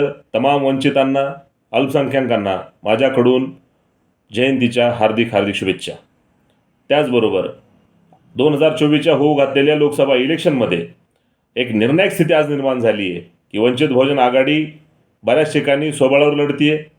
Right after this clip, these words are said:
अनेक ठिकाणी उमेदवार बघून, त्याचा पक्ष बघून,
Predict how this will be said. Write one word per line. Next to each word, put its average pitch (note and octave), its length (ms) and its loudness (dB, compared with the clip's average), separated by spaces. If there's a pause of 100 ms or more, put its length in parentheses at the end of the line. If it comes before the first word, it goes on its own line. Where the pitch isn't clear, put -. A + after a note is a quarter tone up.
(680)
अनेक E3+ 300 0
ठिकाणी B2+ 720 -2
उमेदवार E3 460 2
बघून, A2+ 360 -2 (920)
त्याचा C3+ 200 2
पक्ष F3+ 300 0
बघून, B2 420 -2